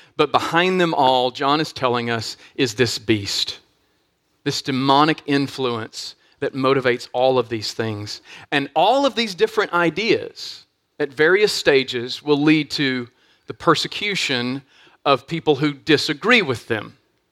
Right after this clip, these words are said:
which brings us to the second reason that they are receiving the wrath of God. Not only are they idolaters, but also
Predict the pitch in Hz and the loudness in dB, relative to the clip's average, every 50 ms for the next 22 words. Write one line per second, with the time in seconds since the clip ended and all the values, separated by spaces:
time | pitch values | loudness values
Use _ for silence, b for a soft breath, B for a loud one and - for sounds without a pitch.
0 | _ _ _ _ _ _ _ _ _ _ _ - 156 156 - - 170 170 170 170 | _ _ _ _ _ _ _ _ _ _ _ -4 -4 -4 -2 0 0 2 2 4
1 | 156 160 151 - - - 151 135 135 - - - 226 - - 147 - 139 131 135 | 2 2 0 0 -2 -6 -4 -4 -6 -4 -2 -2 -2 -2 -2 -4 -4 -2 -2 -2
2 | 135 123 117 127 117 123 120 - 131 127 123 120 120 113 - - 139 127 120 120 | -2 -2 -4 -4 -6 -4 0 2 4 4 4 2 0 -2 -4 -2 -2 -2 -4 -4
3 | 113 120 113 117 113 110 107 - 127 117 - 170 147 127 127 139 156 190 226 214 | -2 -2 0 0 0 0 0 -4 -6 -4 -2 -2 0 0 0 0 2 2 2 2
4 | 190 175 160 156 160 160 151 143 135 123 127 160 175 202 220 208 175 - - 156 | 2 2 2 2 2 2 2 2 0 0 0 2 2 4 2 2 0 -2 -4 -6
5 | 143 143 156 156 165 202 202 - - 160 | -6 -2 0 2 2 2 0 0 0 -2